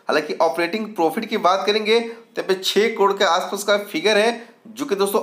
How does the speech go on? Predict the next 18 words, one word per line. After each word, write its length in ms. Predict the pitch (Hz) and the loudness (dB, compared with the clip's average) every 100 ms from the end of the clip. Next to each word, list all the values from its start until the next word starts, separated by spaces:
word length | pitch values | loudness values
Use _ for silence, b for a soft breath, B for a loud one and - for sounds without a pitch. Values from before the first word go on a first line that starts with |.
| - | 2
operating, 840 | 175 175 - 190 202 202 - 240 233 | 2 2 0 2 2 -2 -2 0 4
अ, 300 | 233 233 233 | 6 6 6
मार्जिन 960 | 226 202 190 - _ _ 165 165 220 | 2 -4 -8 -16 _ _ -2 -2 -2
profit 260 | 214 190 208 | 0 -2 -2
की 60 | 196 | 0
बात 220 | 190 190 | 0 2
करेंगे 300 | 220 226 202 | 0 2 0
तो 480 | 208 - - _ 180 | 0 -8 -20 _ -4
यहाँ 100 | 180 | 2
पे 80 | 202 | 4
only 460 | 190 208 220 247 240 | 4 4 2 0 0
दो 140 | 131 202 208 | 0 0 0
परसेंट 220 | 214 220 | -2 -2
से 100 | 240 - 151 | -2 -2 -2
above 260 | 160 190 | 0 0
का 80 | 208 | 0
figure 360 | 208 156 151 156 | -2 -2 2 4
है। 120 | 117 | 2